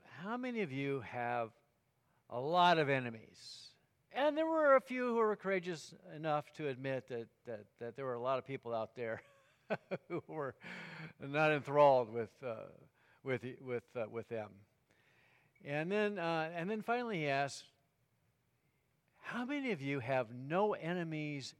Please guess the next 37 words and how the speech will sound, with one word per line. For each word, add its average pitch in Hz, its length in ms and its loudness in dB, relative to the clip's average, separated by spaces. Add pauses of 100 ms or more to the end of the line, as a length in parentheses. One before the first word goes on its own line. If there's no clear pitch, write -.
at 120 160 0
all?" 98 540 -4 (1800)
And, 147 580 2
uh, 131 380 0 (100)
and, 143 140 -6
he, 156 100 -4
and 143 180 -4
the 127 60 -10
pastor 185 340 -6
looked 190 180 -6
around 180 200 -4
the 165 80 -6
room 190 440 -4
and, 104 200 -10 (260)
and 120 120 -12
looked 170 160 -8
around 160 220 -4
the 117 80 -8
room, 196 420 -4
and, 98 180 -10 (1400)
and 165 140 -4
then 220 80 2
there 214 80 4
was 185 80 -2
only 202 180 2
one 247 340 0
hand, 180 580 -4
and 110 100 -18
it 123 60 -20
was 113 260 -14 (500)
way 226 440 -2
in 226 120 -2
the 175 100 0
back, 110 560 -8
an 110 200 -16 (440)
elderly 190 440 4
gentleman. 110 460 -4